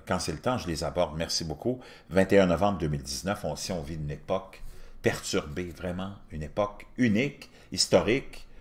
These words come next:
J'en parle souvent, mais c'est pas le propos maintenant de ma petite publication,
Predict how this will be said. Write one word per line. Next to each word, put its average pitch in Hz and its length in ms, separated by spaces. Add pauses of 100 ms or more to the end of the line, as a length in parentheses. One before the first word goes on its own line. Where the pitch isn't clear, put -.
(100)
J'en 85 240
parle 101 200
souvent, 113 500
mais 87 80
c'est - 180
pas 113 120
le 82 180
propos 90 300
maintenant 101 360
de 73 340 (320)
ma 92 80
petite - 300
publication, 87 760